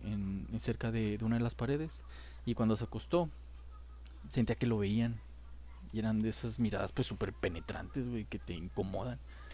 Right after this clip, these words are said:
Entonces, cuando volteó a ver la, la demás cabaña, ya que su, su vista se adaptó a la oscuridad, vio que había así varios cuadros como de,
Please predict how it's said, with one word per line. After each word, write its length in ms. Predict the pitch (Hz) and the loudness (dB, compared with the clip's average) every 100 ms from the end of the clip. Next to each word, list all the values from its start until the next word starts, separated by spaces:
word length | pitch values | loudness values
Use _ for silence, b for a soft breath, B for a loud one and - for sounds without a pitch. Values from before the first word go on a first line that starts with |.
| B B | B B
Entonces, 220 | - 113 - | 0 2 4
cuando 260 | 123 117 | 4 6
volteó 260 | 107 104 117 | 4 2 2
a 20 | |
ver 160 | 120 123 | 2 2
la, 520 | 127 127 117 113 120 117 | 0 0 0 -2 -4 -2
la 80 | |
demás 240 | 117 110 - | 2 2 2
cabaña, 300 | 131 139 147 | 2 2 4
ya 120 | 120 | 2
que 120 | - | 2
su, 440 | - 127 120 - - B B B B - | 0 2 2 0 -4 B B B B -2
su 140 | 123 | 4
vista 260 | 117 - 123 | 6 4 0
se 200 | 123 117 | 2 4
adaptó 380 | 110 104 - | 2 0 2
a 40 | 110 | 2
la 60 | |
oscuridad, 420 | 117 - 120 131 147 | 2 2 2 2 2
vio 180 | 123 - | 0 0
que 440 | 117 113 113 110 - - - - | 2 2 2 -2 -6 -12 -12 0
había 300 | 113 110 104 | 4 6 6
así 260 | - 117 | 4 0
varios 320 | 113 113 117 - | 2 4 2 2
cuadros 480 | 120 113 123 - - | 0 2 0 -2 -2
como 320 | 117 107 110 | 0 0 -2
de, 260 | 117 110 | -4 -6